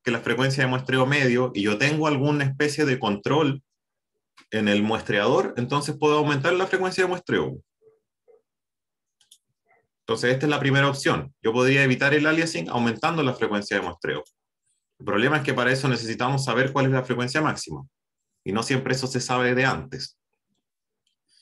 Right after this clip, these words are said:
Lo otro que se puede hacer es simplemente descartar todo lo que sea, em, todo lo que sea mayor a,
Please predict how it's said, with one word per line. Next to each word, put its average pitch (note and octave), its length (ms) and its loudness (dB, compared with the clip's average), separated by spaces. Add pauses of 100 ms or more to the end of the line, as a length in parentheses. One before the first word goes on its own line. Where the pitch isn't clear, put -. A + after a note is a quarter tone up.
(260)
Lo G2 140 0
otro D3 220 2
que E3+ 60 0
se E3 120 -2
puede E3+ 160 4
hacer F#3+ 420 2
es C3 180 0
simplemente C3+ 520 0
descartar A#2+ 680 -2
todo D3+ 220 2
lo D3 100 2
que C3 100 0
sea, C#3 480 0 (680)
em, G2+ 880 0 (560)
todo B2 200 2
lo A#2+ 100 2
que A2+ 80 0
sea A#2+ 440 0 (340)
mayor A#2+ 680 2 (800)
a, G2 920 -2